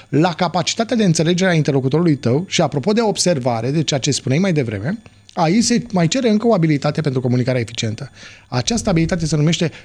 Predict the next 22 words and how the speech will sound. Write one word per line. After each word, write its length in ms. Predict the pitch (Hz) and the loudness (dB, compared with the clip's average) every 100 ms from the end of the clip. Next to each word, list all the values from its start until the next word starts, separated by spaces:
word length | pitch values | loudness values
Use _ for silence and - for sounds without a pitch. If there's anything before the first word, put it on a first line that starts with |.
| - | -6
capacitatea 720 | 180 165 156 139 - 226 220 | -4 -2 -2 -2 -2 -4 -2
de 80 | 170 | 0
a 60 | 147 | 0
observa 580 | 139 147 120 131 170 - - | 0 0 0 -2 -4 -8 -6
nivelul 560 | - 175 156 160 214 190 | 2 4 4 2 0 0
de 120 | 170 | 2
înțelegere 760 | 156 - 151 170 151 156 151 - - | 2 2 2 2 2 2 0 -4 -4
al 280 | 151 147 - - | -2 -2 -6 -8
interlocutorului. 840 | - 139 127 127 127 131 117 - - - | -2 0 2 0 0 -2 -4 -8 -16 -4
Pentru 280 | 170 165 156 | -2 0 -2
că 120 | 160 | -2
dacă 280 | 151 143 160 | -2 0 2
eu 100 | 208 | 2
mă 60 | 254 | 2
întâlnesc 280 | 220 220 | 0 0
cu 80 | 220 | 0
cineva 480 | - 185 175 156 131 | 0 2 2 2 0
care 560 | - 147 147 143 135 - - - _ - 135 | 0 0 0 0 -2 -8 -20 -20 _ -4 2
nu 160 | 156 | 4
vorbește 400 | 226 220 190 - | 4 2 0 2
română 580 | 170 160 147 185 131 117 - - - _ _ _ - - - | 2 2 2 2 0 -6 -16 -20 -20 _ _ _ -16 -14 -6
și 400 | - 147 143 | -2 0 0